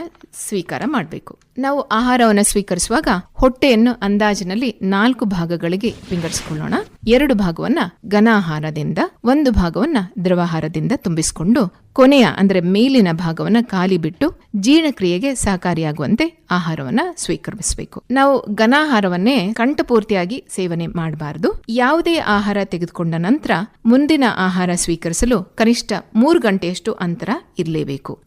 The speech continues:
ಊಟ ಸೇವಿಸುವ ನಿಯಮವೇನೆಂದ್ರೆ, ಊಟಕ್ಕೆ ಕುಳಿತುಕೊಳ್ಳುವಾಗ ನಮ್ಮ ಮನಸ್ಸು ಶಾಂತವಾಗಿರಬೇಕು, ಯಾವುದೇ ಸ್ಟ್ರೆಸ್ ಇರಬಾರ್ದು. ನಾವು ಏಕಾಗ್ರತೆಯಿಂದ ಊಟದ ಕಡೆ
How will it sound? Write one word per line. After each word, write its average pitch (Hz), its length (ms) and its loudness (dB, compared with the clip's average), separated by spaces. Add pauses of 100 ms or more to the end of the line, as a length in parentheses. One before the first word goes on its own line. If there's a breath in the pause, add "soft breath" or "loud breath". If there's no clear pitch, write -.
ಊಟ 302 280 2
ಸೇವಿಸುವ 220 540 0 (140)
ನಿಯಮವೇನೆಂದ್ರೆ, 190 920 2 (120)
ಊಟಕ್ಕೆ 240 440 0
ಕುಳಿತುಕೊಳ್ಳುವಾಗ 202 720 -2 (380 soft breath)
ನಮ್ಮ 202 240 4
ಮನಸ್ಸು 185 540 -2
ಶಾಂತವಾಗಿರಬೇಕು, 170 1120 -4 (460 soft breath)
ಯಾವುದೇ 196 420 2
ಸ್ಟ್ರೆಸ್ - 460 -2
ಇರಬಾರ್ದು. 156 640 -4 (280 soft breath)
ನಾವು 220 260 4
ಏಕಾಗ್ರತೆಯಿಂದ 233 800 0 (300)
ಊಟದ 214 320 0
ಕಡೆ 214 300 -2